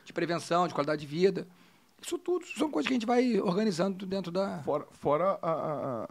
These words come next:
Speaker 2: o relacionamento que tu acaba criando com, com o paciente, né? Que, a, às vezes é muito, muito superficial, né, do, dos médicos, mas você como toca nas pessoas,
Speaker 1: Cara,
Speaker 2: né,
Speaker 1: é a parte
Speaker 2: cara?
Speaker 1: mais importante da fisi-, da fisioterapia, entendeu? Essa empatia, né, cara? Tanto que você vê aí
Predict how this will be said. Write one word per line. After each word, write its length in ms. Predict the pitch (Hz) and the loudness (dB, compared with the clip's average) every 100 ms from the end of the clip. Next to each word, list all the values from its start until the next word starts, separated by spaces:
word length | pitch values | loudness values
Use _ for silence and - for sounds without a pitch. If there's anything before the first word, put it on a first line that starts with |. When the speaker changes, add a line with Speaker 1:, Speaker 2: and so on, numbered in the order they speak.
| - | -2
Speaker 2:
o 60 | |
relacionamento 520 | 123 123 127 143 127 | 4 6 6 6 6
que 80 | - | 4
tu 120 | - | 0
acaba 240 | 131 123 135 | 2 2 2
criando 360 | 151 131 131 | 2 2 2
com, 640 | 127 131 120 120 107 98 92 | 0 -2 -2 -2 -4 -6 -8
com 140 | 107 | -8
o 80 | 101 | -6
paciente, 560 | 101 110 113 98 95 101 | -4 -4 -2 -4 -4 -6
né? 140 | 87 | -8
Que, 260 | - 95 90 | -6 -2 0
a, 140 | 85 - 85 90 | -2 -6 -10 -8
às 80 | 90 | -4
vezes 220 | 92 107 | -2 0
é 60 | |
muito, 680 | 95 95 98 120 107 101 85 - _ - - - - _ _ - | 0 0 2 4 6 6 4 0 _ -20 -20 -20 -20 _ _ -2
muito 240 | 98 104 | 0 0
superficial, 640 | - 131 123 - 117 120 139 | -2 -2 -2 2 6 6 6
né, 140 | 113 | 2
do, 300 | 95 98 90 | -4 -6 -8
dos 280 | 87 95 92 | -6 -6 -6
médicos, 400 | 92 92 104 107 120 | -4 -4 -4 -8 -6
mas 160 | 117 | -6
você 100 | 139 | -6
como 280 | - 147 113 - - - _ | -8 -8 -8 -10 -20 -20 _
toca 300 | - 147 - | 4 4 2
nas 160 | 101 - | -6 -6
pessoas, 480 | 104 - 143 139 104 | -8 -2 0 2 0
Speaker 1:
Cara, 120 | 185 | -2
Speaker 2:
né, 60 | |
Speaker 1:
é 0 | |
a 40 | 170 | -2
parte 220 | 190 180 | 0 0
Speaker 2:
cara? 80 | 185 | 2
Speaker 1:
mais 160 | 190 | 2
importante 440 | - - 160 180 139 | 2 -4 -6 -6 -6
da 100 | 135 | -8
fisi-, 200 | - 131 | -8 -8
da 100 | 135 | -6
fisioterapia, 560 | 131 123 117 104 110 - _ | -6 -8 -10 -12 -16 -20 _
entendeu? 280 | - 131 139 | -14 -8 -6
Essa 200 | 139 131 | -6 -6
empatia, 600 | 151 160 156 - 139 135 | -4 -4 -4 -4 -6 -6
né, 80 | 123 | -6
cara? 160 | - 113 | -12 -10
Tanto 160 | 147 | -10
que 60 | - | -4
você 100 | 165 | -2
vê 100 | 170 | 0
aí 220 | 175 175 | 0 -2